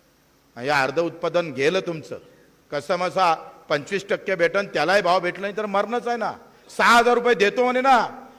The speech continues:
उद्या येतं ना, नरे आमचे देवेंद्रजी यवतमाळले, कोणी प्रश्न विचारणार तिथं? ते मुरली भाऊचं काय कीर्तन आहे ना, रवी जाधव कोणाचं आहे?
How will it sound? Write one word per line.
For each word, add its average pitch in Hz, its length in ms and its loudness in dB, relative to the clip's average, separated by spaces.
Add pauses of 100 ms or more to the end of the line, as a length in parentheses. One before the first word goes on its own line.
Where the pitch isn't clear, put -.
(120)
उद्या 233 220 6
येतं 226 280 6
ना, 285 140 8
नरे 226 320 6
आमचे 196 320 4
देवेंद्रजी 202 920 2 (380)
यवतमाळले, 185 600 4 (2500)
कोणी 151 160 -4
प्रश्न - 340 0 (320)
विचारणार 202 500 2
तिथं? 233 280 -8 (260)
ते 180 80 2
मुरली 175 320 -2
भाऊचं 190 340 -2
काय 180 240 0
कीर्तन 165 400 -6
आहे 190 100 -6
ना, 240 220 -6 (1080)
रवी 156 200 -2
जाधव 190 280 0
कोणाचं 185 400 -6
आहे? 214 240 -4